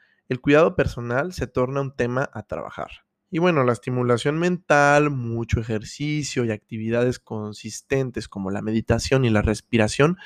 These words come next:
son esenciales para las personas con un desequilibrio Kapha. Kapha lo que tiene que hacer es entrar en movimiento.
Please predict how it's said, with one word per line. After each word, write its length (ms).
son 240
esenciales 640
para 200
las 160
personas 440
con 160
un 80
desequilibrio 580
Kapha. 320
Kapha 280
lo 120
que 120
tiene 260
que 100
hacer 420
es 360
entrar 440
en 100
movimiento. 760